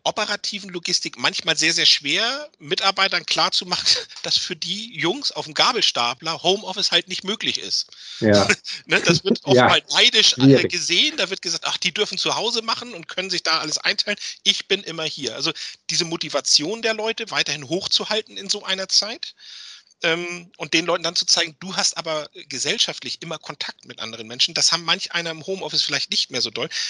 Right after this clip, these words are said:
Speaker 1: Äh, diesen Blickwinkel mal von einer anderen Seite zu betrachten, das war ein ganz wichtiges Thema, also sprich Motivation der Leute.
Speaker 2: Ja.
Speaker 1: Ähm, was aber allgemein sehr, sehr, aus meiner Sicht zumindest, sehr, sehr großes Thema ist,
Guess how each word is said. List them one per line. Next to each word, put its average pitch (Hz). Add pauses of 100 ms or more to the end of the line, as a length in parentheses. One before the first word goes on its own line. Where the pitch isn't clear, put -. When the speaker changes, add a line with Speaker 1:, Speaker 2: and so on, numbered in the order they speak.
(160)
Speaker 1:
Äh, - (220)
diesen 165 (420)
Blickwinkel 190
mal 160
von 156
einer 143
anderen 160
Seite 202
zu -
betrachten, 190
das -
war 170
ein 165
ganz 170
wichtiges 165
Thema, 202
also 151
sprich -
Motivation 156
der 151
Leute. 175 (420)
Speaker 2:
Ja. 98
Speaker 1:
Ähm, 156
was 175
aber 160 (120)
allgemein 151
sehr, 156
sehr, 139 (420)
aus -
meiner 135
Sicht 120
zumindest, 120
sehr, 147
sehr 147 (300)
großes 175
Thema 156
ist, 143